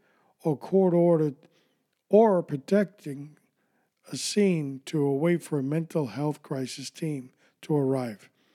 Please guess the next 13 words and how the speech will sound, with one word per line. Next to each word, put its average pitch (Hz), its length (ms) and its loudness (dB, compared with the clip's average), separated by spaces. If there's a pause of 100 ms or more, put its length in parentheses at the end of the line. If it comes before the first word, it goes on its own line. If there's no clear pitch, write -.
(540)
Officers 170 540 6
are 160 180 4
under 160 200 0
careful 196 640 2
legal 185 440 2
scrutiny 139 680 0 (560)
when 147 140 -2
plaintiffs 170 600 0
can 139 280 -6
point 180 420 0
to 151 100 -8
police 151 460 -4
tactics 170 680 -4